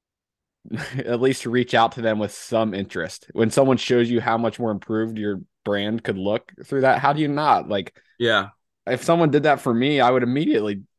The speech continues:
Speaker 1: I would immediately do it.
Speaker 2: Dude,
Speaker 1: Good.
Speaker 2: and I know my, my writing is actually getting better because I have been, you know, writing, like, Instagram story threads for a while now.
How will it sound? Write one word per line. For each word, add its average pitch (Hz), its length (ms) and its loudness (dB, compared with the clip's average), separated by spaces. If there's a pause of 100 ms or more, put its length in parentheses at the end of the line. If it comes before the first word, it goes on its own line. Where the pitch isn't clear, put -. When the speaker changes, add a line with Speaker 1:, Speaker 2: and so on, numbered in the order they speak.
(160)
Speaker 1:
I 117 80 -2
would 127 140 -6
immediately 131 440 -4
do 92 180 -4
it. 92 140 -4 (600)
Speaker 2:
Dude, 160 280 0
Speaker 1:
Good. - 120 -6
Speaker 2:
and 143 300 -2 (120)
I 156 140 0
know 165 220 0
my, 156 340 -2
my 143 200 -2
writing 139 420 -2
is 113 140 -8
actually 117 360 -6
getting 113 320 -6
better 113 340 -2
because 107 580 -6
I 131 600 0 (680)
have 123 320 -2
been, 113 380 -4
you 120 100 -8
know, 107 140 -6
writing, 113 460 0
like, 110 260 -2
Instagram 120 580 -4
story 110 420 -2
threads 107 580 -4
for 104 320 -2
a 107 140 -2
while 101 420 2
now. 139 420 -4